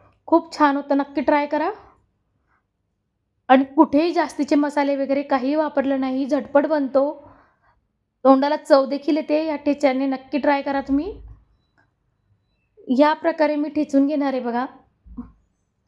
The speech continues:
आपण यामध्ये सगळे मसाले आधीच वापरलेत, लसूण, जिरे आणि लाल तिखट, बस इतकेच मसाले वापरले आहेत. आपण तेलात दुसरा कोणताही मसाला वापरणार नाही.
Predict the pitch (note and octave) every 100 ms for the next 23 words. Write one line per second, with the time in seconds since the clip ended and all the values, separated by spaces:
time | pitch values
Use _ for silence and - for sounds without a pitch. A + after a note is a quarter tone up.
0 | - _ B3 C4 E4 E4 D#4+ D4+ D4+ D4+
1 | D#4 A#3 D#4+ D#4+ D#4+ D#4 D4+ C4+ C#4 D#4+
2 | D#4+ D4 D4 D4 - C4+ B3+ C#4 C#4 C4
3 | C4 C#4 C4+ D4 C4 F3+ B3 A#3+ A#3+ A#3
4 | C#4 C4+ G#3+ C#4 C#4 C#4+ C#4+ C4+ C4 C4+
5 | C#4 F4+ - - _ _ _ _ _ _
6 | _ _ _ _ C4 D#4 D#4 D4+ D4 D4
7 | A#3 C#4+ D#4 D#4 C4+ C4+ D4+ D4+ D4+ D4+
8 | D4+ D4 C#4+ C#4+ C#4+ C#4 C4+ E4 G4